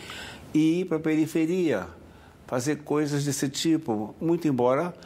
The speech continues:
a, a, o, os educa-, a arte e a educação faz um pouco isso,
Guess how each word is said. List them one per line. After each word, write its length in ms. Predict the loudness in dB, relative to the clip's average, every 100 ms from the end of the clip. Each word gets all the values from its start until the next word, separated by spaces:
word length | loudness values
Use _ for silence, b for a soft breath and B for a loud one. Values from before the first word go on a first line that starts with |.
| B B B B B -10
a, 880 | -2 0 0 2 2 4 2 0 -4 -6
a, 60 |
o, 640 | -2 0 -2 -4 -2 0
os 100 | 0
educa-, 360 | 0 0 -2 0
a 100 | 0
arte 240 | 0 0
e 40 | -2
a 20 |
educação 640 | -2 -2 -4 -2 -2 -2
faz 260 | 0 0 2
um 60 | 0
pouco 360 | -2 -2 -2
isso, 440 | 0 0 -4 -8